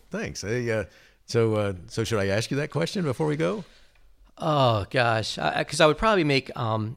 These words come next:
Speaker 2: a joke up about it. Um, you know, non-technology tools that I use.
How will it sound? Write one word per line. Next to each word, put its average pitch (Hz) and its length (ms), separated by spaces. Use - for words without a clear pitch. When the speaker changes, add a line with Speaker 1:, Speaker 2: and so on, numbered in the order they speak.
Speaker 2:
a 120 80
joke 113 360
up 113 160
about 107 340
it. 110 220
Um, 101 500
you 120 140
know, 107 140
non-technology 120 920
tools 117 520
that 113 100
I 113 80
use. 110 720